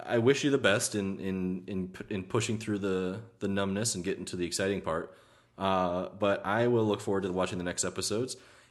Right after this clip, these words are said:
If anyone is watching along with us, uh, or watching along with me, I hope you enjoy your next two episodes as well.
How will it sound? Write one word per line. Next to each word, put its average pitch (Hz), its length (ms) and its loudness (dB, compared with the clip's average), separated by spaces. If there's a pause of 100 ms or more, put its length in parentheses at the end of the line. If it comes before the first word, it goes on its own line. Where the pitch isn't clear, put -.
If 113 120 0
anyone 139 320 6
is 113 140 4
watching 110 400 2
along 107 520 2
with 87 280 2
us, 104 460 -2 (220)
uh, 87 540 -2
or 90 120 0
watching 98 280 2
along 95 200 0
with 87 120 -4
me, 107 300 -2
I 87 140 0
hope 90 280 -6 (460)
you 98 520 0 (100)
enjoy 95 320 -2
your 92 160 2
next 92 240 -2
two 98 180 -4
episodes 90 400 -4
as 80 140 -10
well. 110 320 -4